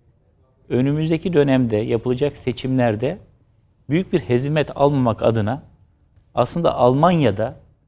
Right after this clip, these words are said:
Hristiyan Demokratların yapamadığını yaptı. Hristiyan Demokratların zamanlama itibariyle Merkel'e "Hadi artık emekli ol." demekte gecikmelerinden dolayı Hristiyan Demokratlar iktidarı kaybettiler. Burada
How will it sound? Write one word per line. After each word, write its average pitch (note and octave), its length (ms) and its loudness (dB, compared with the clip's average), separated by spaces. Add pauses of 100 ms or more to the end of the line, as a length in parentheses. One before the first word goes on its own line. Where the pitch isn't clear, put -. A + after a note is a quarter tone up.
(220)
Hristiyan C#3+ 440 -4
Demokratların B2+ 760 -6
yapamadığını A#2 560 -2
yaptı. F2+ 300 -10 (1040)
Hristiyan F3 400 -4
Demokratların C#3 680 -4
zamanlama C#3 600 0
itibariyle A2 580 2
Merkel'e B2+ 680 2
"Hadi D#3 180 4
artık C3 300 2
emekli C3+ 360 -2
ol." C#3+ 240 8 (200)
demekte A#2+ 360 0
gecikmelerinden C3+ 880 2
dolayı D#3 360 4 (240)
Hristiyan D#3 300 0
Demokratlar C#3+ 420 0
iktidarı B2+ 420 0
kaybettiler. A#2 580 -4 (2250)
Burada D#3 360 2